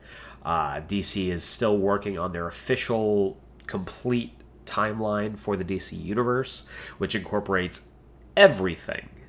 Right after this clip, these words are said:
just everything. And, um, we talked about this a few weeks ago,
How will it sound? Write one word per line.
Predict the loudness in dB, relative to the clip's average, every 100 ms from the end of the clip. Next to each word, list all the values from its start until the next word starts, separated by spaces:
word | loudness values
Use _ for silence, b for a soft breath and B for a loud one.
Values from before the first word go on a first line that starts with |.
| 0
just | 4 4 4 -4 -12 -8 4
everything. | 4 4 -2 -4 -6 -10 -10 -18 -20 B B B B -2
And, | 2 4 2 -2 -4
um, | -2 0 -2 -6 -12 -20 -20 -20 -18 -6
we | -2
talked | 4 4 4
about | 0 0
this | -2 -4
a |
few | -4 -2
weeks | -2 -2 -2
ago, | -2 0 0 0 -2 -4